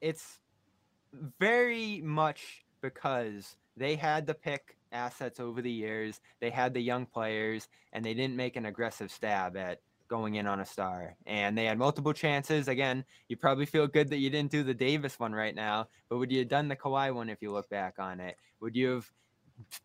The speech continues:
sent those picks out for depth in the years where you probably did have a championship team? Again, I think you did the right things roster-wise over those years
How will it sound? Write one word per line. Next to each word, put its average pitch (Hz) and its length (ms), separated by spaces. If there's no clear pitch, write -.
sent 147 360
those 160 200
picks - 300
out 160 160
for 160 120
depth 151 380
in 123 120
the 117 80
years 135 280
where 139 80
you 135 80
probably 143 280
did 180 180
have 156 120
a 123 60
championship 107 640
team? 113 200
Again, 175 240
I 147 80
think 233 200
you 247 80
did 202 180
the 147 120
right 139 280
things 123 360
roster-wise 135 680
over 147 160
those 147 260
years 151 400